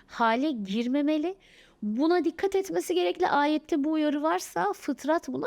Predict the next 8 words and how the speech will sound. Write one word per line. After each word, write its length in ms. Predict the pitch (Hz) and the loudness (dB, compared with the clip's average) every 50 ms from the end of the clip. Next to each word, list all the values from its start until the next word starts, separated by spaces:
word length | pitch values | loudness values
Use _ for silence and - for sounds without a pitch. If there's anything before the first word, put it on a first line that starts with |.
| 523 427 | -2 0
meyilli 420 | 320 285 262 247 233 220 208 180 | 0 2 2 2 0 0 -2 -2
demektir. 600 | 180 - - 110 - - - - - - - - _ _ _ _ - - - - _ _ | -2 -4 -4 -6 -8 -10 -14 -18 -18 -18 -20 -20 _ _ _ _ -20 -20 -20 -20 _ _
Ki 120 | - 269 | -2 2
günlük 260 | 254 277 269 311 302 320 | 4 4 4 4 4 4
hayatta 300 | 311 285 285 285 269 247 | 2 2 2 2 2 2
da 120 | 311 269 | 2 2
bunu 160 | 262 247 220 | 2 2 2
yaşıyoruz. 540 | 208 185 175 - - 160 127 - - - - | 0 0 -2 -4 -6 -6 -6 -6 -8 -14 -18